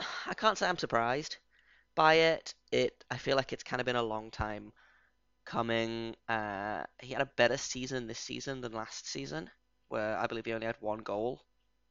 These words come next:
in the entirety of last season. Um, and, you know, he's never been a goal scorer, but for whatever reason, um, he's just kind of never,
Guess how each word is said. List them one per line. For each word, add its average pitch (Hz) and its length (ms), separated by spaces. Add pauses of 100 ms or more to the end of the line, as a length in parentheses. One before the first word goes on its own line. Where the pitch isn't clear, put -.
(100)
in 120 120
the 120 60
entirety 120 400
of 120 80
last 120 320
season. 123 580 (280)
Um, 113 240 (360)
and, 143 140
you 127 80
know, 107 60
he's 127 140
never 139 180
been 120 160
a 110 40
goal 92 200
scorer, 92 580 (1080)
but 110 300 (840)
for - 200
whatever 120 340
reason, 113 640 (140)
um, 104 540 (360)
he's - 260
just - 340
kind 113 200
of 95 60
never, 113 640